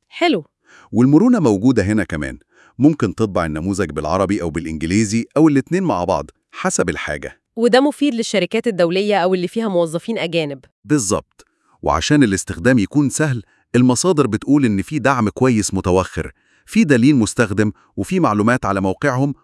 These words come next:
Speaker 2: وحتى فيديوهات شرح على يوتيوب.
Speaker 1: ممتاز. إذن لو حبينا نلخص اللي استعرضناه بسرعة، نظام الحناوي إي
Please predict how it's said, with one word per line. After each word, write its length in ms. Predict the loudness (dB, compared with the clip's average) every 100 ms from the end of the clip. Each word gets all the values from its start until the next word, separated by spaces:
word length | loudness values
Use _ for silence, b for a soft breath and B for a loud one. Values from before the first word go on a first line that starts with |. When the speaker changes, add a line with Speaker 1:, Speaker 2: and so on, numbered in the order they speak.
| -10
Speaker 2:
وحتى 420 | -6 -2 0 0
فيديوهات 400 | -2 -2 0 -2
شرح 280 | 0 -4 -2
على 160 | -4 -2
يوتيوب. 480 | -4 -4 -6 -6 -14 _ _ -4
Speaker 1:
ممتاز. 540 | -2 2 2 2 0 -16 _ _ _ 0
إذن 260 | 4 6 4 2
لو 200 | 0 -2
حبينا 480 | 0 -2 0 2 2
نلخص 500 | 2 -2 -2 -6 -4
اللي 180 | -6 -6
استعرضناه 600 | -6 -4 -2 -2 0 -2
بسرعة، 440 | -2 -2 -2 -4 -12 b b b
نظام 320 | 0 4 4
الحناوي 560 | 2 0 0 2 2 0
إي 220 | -4 -4